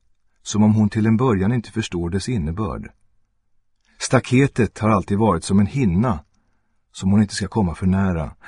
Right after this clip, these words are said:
Det är en gräns som har en alldeles bestämd betydelse. Men denna plötsliga avvikelse, denna punkt där staketet brutits upp. Till det som nyss var förbjudet område har en port öppnats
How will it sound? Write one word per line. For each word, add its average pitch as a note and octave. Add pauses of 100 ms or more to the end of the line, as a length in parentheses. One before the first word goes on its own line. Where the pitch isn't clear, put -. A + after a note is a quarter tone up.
(120)
Det A2
är A#2
en A#2
gräns A#2+ (680)
som -
har G#2
en G2
alldeles A#2
bestämd F2
betydelse. A2 (1300)
Men G#2+
denna G#2+
plötsliga -
avvikelse, F#2 (280)
denna C3+
punkt D3+
där G#2+
staketet G2+
brutits A2+
upp. - (1160)
Till D3
det A2+
som B2
nyss A2
var A#2
förbjudet A#2+
område A2
har A2+
en B2
port -
öppnats -